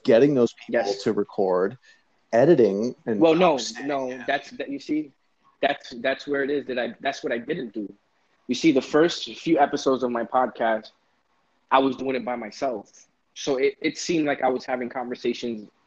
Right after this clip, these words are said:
Speaker 2: to, with myself, and I feel, I felt like it defeated the purpose. I found myself reading articles to the listeners and giving my thoughts and opinions on it.
Speaker 1: Okay.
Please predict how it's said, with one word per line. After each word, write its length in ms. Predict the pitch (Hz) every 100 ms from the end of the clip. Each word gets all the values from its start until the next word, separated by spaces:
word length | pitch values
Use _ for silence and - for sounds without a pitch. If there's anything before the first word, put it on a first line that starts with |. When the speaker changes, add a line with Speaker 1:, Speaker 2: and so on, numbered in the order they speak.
| _
Speaker 2:
to, 200 | - 135 - 131 120
with 260 | 127 139 -
myself, 520 | 127 113 - 135 107
and 100 | 117
I 40 | 127
feel, 280 | - 135 -
I 80 | 127
felt 180 | - 147
like 120 | 135
it 100 | 123
defeated 400 | - - 139 127
the 80 | -
purpose. 540 | - 131 - - - - _ _ _ _ _ _ _
I 120 | 135
found 260 | - 160 156
myself 440 | 147 - 143 131 135
reading 260 | 135 135
articles 600 | 113 135 131 - 113 110
to 120 | -
the 80 | 117
listeners 640 | 120 131 - 110 110 107 - _ _ -
and 140 | 123
giving 260 | 131 127 123
my 140 | 127
thoughts 300 | 123 123 123
and 100 | 117
opinions 460 | 98 - 151 123 110
on 80 | 101
it. 80 | - _ _ _
Speaker 1:
Okay. 360 | 135 127 104